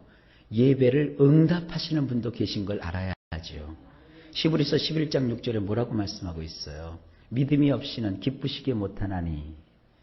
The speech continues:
하나님께 나아가는 자는, 그 예배하러 나오는 자는 반드시 첫째로 그가 계신 것과, 하나님 계시단 말이에요. 그리고 자기를 찾는 자들에게 상 주시는 이심을 믿어야 할지니라.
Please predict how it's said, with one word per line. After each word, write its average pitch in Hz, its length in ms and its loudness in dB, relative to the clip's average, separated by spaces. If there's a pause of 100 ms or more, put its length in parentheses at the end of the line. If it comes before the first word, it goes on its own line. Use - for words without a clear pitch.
(540)
하나님께 156 460 2
나아가는 117 600 2
자는, 73 540 -4 (100)
그 87 120 -4
예배하러 127 460 6
나오는 101 400 4
자는 80 320 -4
반드시 120 880 4 (320)
첫째로 139 560 0
그가 101 360 2 (280)
계신 131 580 4
것과, - 480 -8 (140)
하나님 185 320 -4
계시단 120 420 -2
말이에요. 87 280 -14 (840)
그리고 160 680 2 (420)
자기를 160 500 6
찾는 165 460 2
자들에게 104 920 -2
상 220 320 2
주시는 190 380 0
이심을 135 300 0
믿어야 101 320 -2
할지니라. 92 580 -8